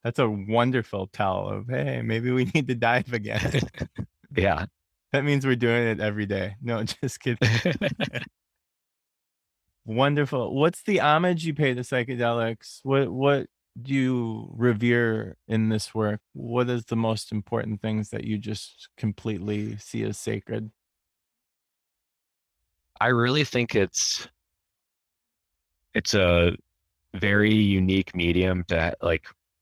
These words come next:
Speaker 2: have your personal journey. I can't imagine, like, my journey without them. I feel like it just has, like, leveled up my sense of self and, like,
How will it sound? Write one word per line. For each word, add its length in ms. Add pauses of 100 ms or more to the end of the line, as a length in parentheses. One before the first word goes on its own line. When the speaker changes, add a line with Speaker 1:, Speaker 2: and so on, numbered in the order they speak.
(680)
Speaker 2:
have 300
your 100
personal 460
journey. 420 (640)
I 100
can't 240
imagine, 480
like, 400 (480)
my 280
journey 360
without 380
them. 240 (840)
I 40
feel 180
like 180
it 100
just 440
has, 240
like, 220 (840)
leveled 340
up 160
my 120
sense 360
of 200
self 420
and, 100
like, 360